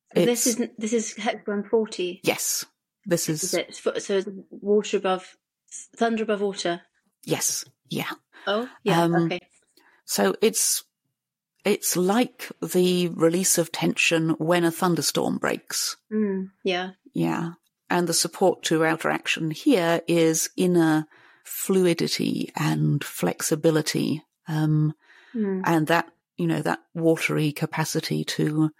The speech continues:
Speaker 2: fill any container perfectly because it doesn't have a shape of its own.
Speaker 1: Mm.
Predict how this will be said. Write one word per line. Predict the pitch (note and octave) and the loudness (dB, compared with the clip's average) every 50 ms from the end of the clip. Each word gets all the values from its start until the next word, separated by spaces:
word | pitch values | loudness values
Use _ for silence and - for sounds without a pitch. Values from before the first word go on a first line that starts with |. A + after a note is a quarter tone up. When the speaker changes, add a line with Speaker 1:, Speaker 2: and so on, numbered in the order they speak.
| _ _ _ _ _ _ | _ _ _ _ _ _
Speaker 2:
fill | - - - - F#3 E3+ D#3+ D#3+ E3 D#3 C#3+ - | -10 -6 -2 2 4 4 6 6 4 2 2 0
any | - E3 E3 E3 E3 D#3+ | 2 2 4 4 4 4
container | D#3 - E3 D#3+ D#3 - - G3 G3+ F3 E3+ E3 E3 E3 | 2 0 0 0 0 0 0 0 2 4 4 4 4 2
perfectly | E3 - - C#4+ - - - - - D#3 D#3 | 0 0 0 0 0 0 -4 -2 -2 -2 -2
because | D#3 - F3+ F3 | -2 -2 -4 -4
it | F3 - | -4 -2
doesn't | - D3+ D#3+ D#3 | -2 -2 -2 0
have | D3+ D3+ D#3+ | -2 -2 -2
a | - | 0
shape | - - D3+ D#3+ - - | -2 0 -2 -2 -2 -2
of | D#3+ - | -2 -2
its | D3+ - - - | -2 -2 0 0
own. | E3 D#3+ D#3 D3 - - - - - _ _ - | 0 0 0 0 -4 -4 -8 -10 -10 _ _ -2
Speaker 1:
Mm. | A3+ A3 G#3+ G3+ G3 G3 G#3 | 0 0 0 0 -4 -8 -14